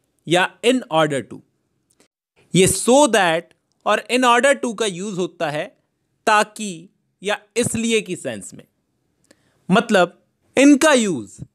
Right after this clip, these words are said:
किसी सेंटेंस को पूरा मतलब देने के लिए किया जाता है, यानी एक मेन सेंटेंस के साथ में एक सब सेंटेंस जोड़ने के लिए। जैसे वो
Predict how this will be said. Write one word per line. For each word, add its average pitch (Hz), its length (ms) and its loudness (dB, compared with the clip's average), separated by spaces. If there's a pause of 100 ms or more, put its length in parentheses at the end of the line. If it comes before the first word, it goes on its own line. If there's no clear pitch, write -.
(200)
किसी 262 280 -6
सेंटेंस 220 640 -6
को 233 180 -2
पूरा 294 580 2
मतलब 226 440 0
देने 180 380 0
के 190 160 -4
लिए 185 260 -2
किया 156 320 -2
जाता 113 380 -4
है, - 220 -16 (1120)
यानी 233 200 4
एक 285 300 2
मेन 254 360 -2
सेंटेंस 247 460 -4
के 254 120 -6
साथ 190 220 0 (120)
में 226 100 -2
एक 254 160 -6
सब 277 280 -2
सेंटेंस 208 480 -2
जोड़ने 127 420 -4
के 98 120 -18
लिए। 101 180 -20 (840)
जैसे 214 500 0 (720)
वो 294 520 4